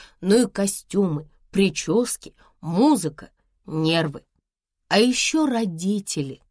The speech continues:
Однажды мама мальчика, который у меня был главным танцором, написала поздно вечером, что они не смогут участвовать в школьном празднике, уезжают к бабушке.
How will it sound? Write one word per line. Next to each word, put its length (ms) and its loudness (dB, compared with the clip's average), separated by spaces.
Однажды 640 0
мама 400 -2
мальчика, 720 -6
который 360 2
у 40 4
меня 280 2
был 220 0
главным 640 0
танцором, 680 -4
написала 600 0
поздно 420 -2
вечером, 560 -4
что 260 0
они 240 4
не 140 4
смогут 540 2
участвовать 640 -2
в 100 -12
школьном 500 -2
празднике, 680 -6
уезжают 560 2
к 80 -8
бабушке. 600 -6